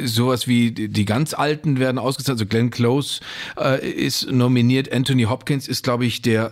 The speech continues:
der älteste, äh, jemals nominierte Hauptdarsteller, also kein Hauptdarsteller, der jemals nominiert war als bester Hauptdarsteller,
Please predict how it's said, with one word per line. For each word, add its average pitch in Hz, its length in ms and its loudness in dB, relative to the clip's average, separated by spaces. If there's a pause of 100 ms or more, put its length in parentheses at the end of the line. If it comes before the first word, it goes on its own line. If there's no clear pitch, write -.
der 107 260 0
älteste, 147 800 0 (320)
äh, - 100 -2
jemals 120 800 0 (180)
nominierte 113 720 2
Hauptdarsteller, 127 460 0
also 113 120 -2
kein 123 240 0
Hauptdarsteller, 123 420 0
der 110 100 2
jemals 117 260 2
nominiert 113 460 2
war 117 60 2
als 107 100 -4
bester 113 260 0
Hauptdarsteller, 110 540 0